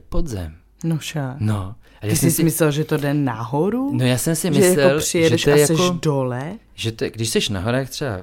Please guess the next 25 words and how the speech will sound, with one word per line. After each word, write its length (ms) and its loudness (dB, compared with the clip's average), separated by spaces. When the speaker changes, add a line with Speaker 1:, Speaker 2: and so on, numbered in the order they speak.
Speaker 1:
v 60 -14
Rakousku, 960 -4
plácnu, 840 -8
tak 160 -8
vlastně 360 -2
tam 200 -2
můžeš 320 -4
mít 220 -2
taky 300 -8
jako 240 -6
kaňony, 580 -2
ono 200 2
je 60 0
záleží, 400 -4
jak 160 -2
to 140 -8
jako 520 -6
přesně 340 -4
pojmenuješ. 540 2
Ale 140 -6
ty 180 -4
řeky 320 -8
tam 200 -6
taky 360 -8
jako 340 -8